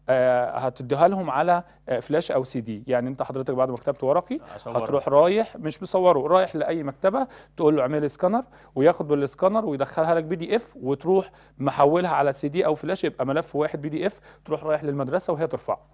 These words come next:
Speaker 2: تسلمها للمدرسه على
Speaker 1: آه،
Speaker 2: فلاش.
Speaker 1: بالظبط كده.
Speaker 2: جميل.
Speaker 1: فدي هي، هي دي فكره، هي يا ريت ال-، الوزير يبص في موضوع الورقي لسبب هتسهل اكتر،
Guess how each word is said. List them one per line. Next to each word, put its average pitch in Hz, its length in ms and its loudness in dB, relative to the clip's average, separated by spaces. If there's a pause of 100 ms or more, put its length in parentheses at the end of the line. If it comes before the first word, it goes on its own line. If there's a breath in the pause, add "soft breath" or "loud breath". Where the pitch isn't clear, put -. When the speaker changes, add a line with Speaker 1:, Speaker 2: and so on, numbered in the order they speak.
Speaker 2:
تسلمها 120 460 -16
للمدرسه 110 440 -8
على 135 100 -2
Speaker 1:
آه، 135 120 8
Speaker 2:
فلاش. 110 200 -2 (180)
Speaker 1:
بالظبط 139 480 0
كده. - 220 -12
Speaker 2:
جميل. 110 280 -12
Speaker 1:
فدي 170 480 -6
هي، 208 420 -6
هي 170 260 -4
دي 160 120 -10
فكره، 233 400 -2 (100)
هي 160 380 0
يا 151 100 6
ريت 220 340 0
ال-، 147 240 -6
الوزير 139 420 -2
يبص 170 240 -10
في 160 140 -16
موضوع 139 240 -10
الورقي 165 340 -6
لسبب 180 260 -8
هتسهل 151 500 -10
اكتر، 165 340 -4